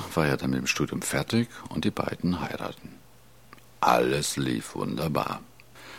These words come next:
Bis wir uns nach ein paar Jahren wiedersahen, durch Zufall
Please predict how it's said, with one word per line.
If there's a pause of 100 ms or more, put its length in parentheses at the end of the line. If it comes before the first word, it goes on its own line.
(160)
Bis
wir
uns
nach
ein
paar
Jahren
wiedersahen, (260)
durch
Zufall